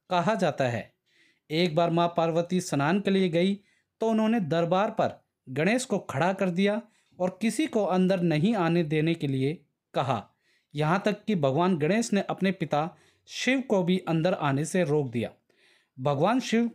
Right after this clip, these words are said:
क्रोधित हो गए और उन्होंने अपने त्रिशूल से गणेश का सिर धड़ से अलग कर दिया। पुत्र का यह हाल देखकर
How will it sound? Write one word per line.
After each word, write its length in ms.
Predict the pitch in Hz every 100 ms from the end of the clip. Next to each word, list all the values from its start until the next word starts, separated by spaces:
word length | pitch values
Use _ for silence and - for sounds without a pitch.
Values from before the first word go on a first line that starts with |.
| _
क्रोधित 400 | 160 160 156 185 180
हो 120 | 180
गए 200 | 190 202 - _ -
और 160 | 208 254
उन्होंने 460 | 220 185 170 185 -
अपने 260 | 185 185 190
त्रिशूल 540 | - 208 - 240 247
से 280 | 160 104 - _ _ -
गणेश 380 | 131 165 214 247
का 120 | 190
सिर 240 | 175 170 151
धड़ 280 | 131 170
से 160 | 208 180
अलग 360 | - 156 165 -
कर 140 | 131
दिया। 240 | 117 92 - _ _ _ _ -
पुत्र 300 | 214 - 302
का 160 | 247
यह 320 | 180 156 156 160
हाल 260 | 156 156
देखकर 460 | 151 151 - 151